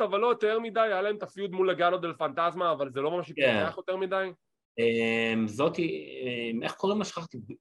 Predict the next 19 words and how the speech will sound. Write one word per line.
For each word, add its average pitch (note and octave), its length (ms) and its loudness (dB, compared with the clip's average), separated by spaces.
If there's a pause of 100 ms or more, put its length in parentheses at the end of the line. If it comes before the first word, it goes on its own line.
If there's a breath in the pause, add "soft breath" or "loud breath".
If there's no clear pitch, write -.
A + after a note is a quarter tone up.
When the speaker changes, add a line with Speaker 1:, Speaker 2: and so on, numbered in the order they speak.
Speaker 1:
בי B2+ 240 2
Speaker 2:
בי F3+ 100 0
פאב? A3 160 2
Speaker 1:
פאב. C#3+ 440 -2 (1500 soft breath)
Speaker 2:
אז G#2 200 -2
היא F3+ 460 4
כבר C3 220 2
בזמנו, A2+ 680 2 (200)
העברנו B2 460 4
עליה G2+ 260 0
ביקורת. F#2+ 640 0
היו C3 160 4
לה D#3 140 2
כמה C3+ 340 2
קרבות, G#2 480 0
היא G#2 80 4
הייתה G#2+ 220 -2
מאוד A2 360 0
חלשה. F2 540 -2